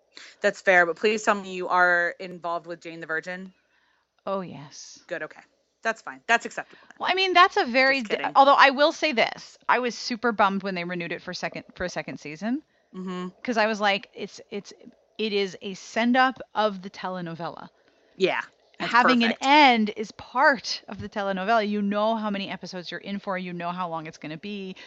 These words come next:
Speaker 2: You know exactly how long the story is going to be in and when the end is. And so when you extend it and there is no end, I was, I was pretty pissed off.
Speaker 1: That's fair. I can see that.
Speaker 2: Yep.
Speaker 1: Yeah.
Speaker 2: I mean, it, especially because it is,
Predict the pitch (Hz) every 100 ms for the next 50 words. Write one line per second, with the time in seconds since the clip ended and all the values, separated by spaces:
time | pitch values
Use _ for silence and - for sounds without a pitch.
0 | - 202 180 170 175 175 170 - 170 165
1 | 151 156 147 156 - 254 233 185 - 165
2 | 160 165 160 151 151 165 165 175 233 233
3 | 202 156 185 180 185 190 185 175 - 247
4 | 233 185 165 - 175 180 185 208 180 185
5 | 196 220 - - 175 320 294 339 - -
6 | - 156 - 233 - 175 175 - 349 -
7 | 147 - - - _ _ _ _ _ _
8 | - - 240 233 190 165 175 - 214 233
9 | 233 175 156 151 - 208 247 156 165 -
10 | _ - 247 262 254 - 349 359 330 240
11 | 262 - 269 277 233 - 233 - 226 208
12 | 190